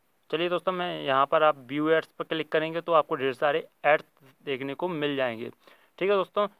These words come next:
ये ads आपको watch कर लेने हैं। चालीस second के हैं, कुछ चालीस second के होंगे, कुछ तीस second के हैं, कुछ बीस second के हैं।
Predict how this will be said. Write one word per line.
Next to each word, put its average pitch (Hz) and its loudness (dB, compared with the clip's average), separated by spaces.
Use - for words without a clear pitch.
ये 156 -2
ads 160 2
आपको 170 0
watch 143 -2
कर 156 0
लेने 156 -2
हैं। 160 -6
चालीस 143 0
second 151 -4
के 156 -6
हैं, 156 -2
कुछ 151 -4
चालीस 151 6
second 151 -2
के 156 -4
होंगे, 151 -2
कुछ 151 -2
तीस 160 -8
second 151 -2
के 151 -4
हैं, 151 -2
कुछ 147 -6
बीस 151 -10
second 151 0
के 147 -8
हैं। 147 -8